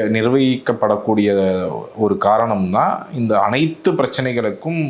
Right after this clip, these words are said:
மையப்புள்ளியாக இருக்கு. இது கடந்த ஒரு ஆண்டுல தான் பண்ணியிருக்கிறாங்களான்னு கேட்டிங்கன்னா, அப்படியும் கிடையாது. கடந்த ஆட்சியிலையும் மிகப்பெரிய அளவுல முறைகேடுகள், ஊழல்கள் நடந்திருக்கு. இந்த ஆட்சியிலும் அது தொடர்கிறது. So,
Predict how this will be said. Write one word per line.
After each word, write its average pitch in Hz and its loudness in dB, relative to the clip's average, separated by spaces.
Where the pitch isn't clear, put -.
மையப்புள்ளியாக 104 0
இருக்கு. 85 -6
இது 143 2
கடந்த 147 2
ஒரு 147 4
ஆண்டுல 151 2
தான் 147 2
பண்ணியிருக்கிறாங்களான்னு 127 2
கேட்டிங்கன்னா, 156 2
அப்படியும் 147 0
கிடையாது. 107 2
கடந்த 117 0
ஆட்சியிலையும் 143 2
மிகப்பெரிய 135 2
அளவுல 123 2
முறைகேடுகள், 113 0
ஊழல்கள் 110 2
நடந்திருக்கு. 92 0
இந்த 190 2
ஆட்சியிலும் 208 2
அது 147 2
தொடர்கிறது. 135 2
So, - 0